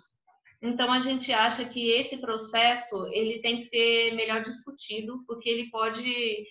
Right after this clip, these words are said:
é, atrapalhar um pouco alguns processos que são mais orgânicos, alguns processos que já estão sendo construídos a partir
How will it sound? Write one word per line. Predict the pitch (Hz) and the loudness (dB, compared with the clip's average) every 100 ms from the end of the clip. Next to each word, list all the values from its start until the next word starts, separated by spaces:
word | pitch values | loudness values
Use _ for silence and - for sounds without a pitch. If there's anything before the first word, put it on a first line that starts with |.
| - - _ 196 | -18 -20 _ 0
é, | 196 190 190 196 | 4 4 6 4
atrapalhar | 202 240 240 254 226 233 254 | 4 2 4 4 4 4 2
um | 254 | -2
pouco | 214 220 233 | 0 0 -2
alguns | 226 233 | -4 -4
processos | - 247 247 226 233 - | -6 -6 -2 -2 -2 -6
que | - | -12
são | 254 254 | -6 -4
mais | 240 240 | 0 0
orgânicos, | 269 269 226 233 254 247 220 208 | 0 0 2 2 2 0 -2 0
alguns | 208 220 | 0 0
processos | 233 226 226 - | -6 -4 -6 -6
que | 226 | -10
já | |
estão | 233 240 254 | -8 -8 -8
sendo | 254 247 254 | -6 -6 -6
construídos | 247 254 - 254 214 226 247 254 - - - - | -10 -12 -14 -12 -8 -8 -8 -12 -14 -20 -14 -2
a | 214 | 2
partir | 208 233 262 | 2 2 0